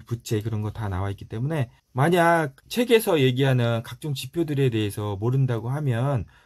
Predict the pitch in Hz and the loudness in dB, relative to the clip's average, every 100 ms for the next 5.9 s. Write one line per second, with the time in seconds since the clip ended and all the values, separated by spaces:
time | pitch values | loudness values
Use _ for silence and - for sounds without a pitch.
0 | _ 98 120 135 107 110 123 117 120 160 | _ -4 2 2 2 0 -2 -2 -4 -6
1 | 165 151 139 139 117 104 95 101 135 127 | -4 -2 -2 0 -2 -4 -6 -2 0 0
2 | 85 _ _ - 107 135 135 127 139 156 | -2 _ _ -6 2 2 2 2 0 0
3 | 117 107 107 110 107 - 143 120 98 101 | 0 -2 -4 -6 -10 -4 -4 -2 -4 -6
4 | 104 107 98 - - 185 - 131 120 120 | -4 -4 -6 -4 -2 0 0 -2 -2 -4
5 | - 120 98 - 95 95 107 117 | -8 -8 -8 -10 -12 -10 -10 -10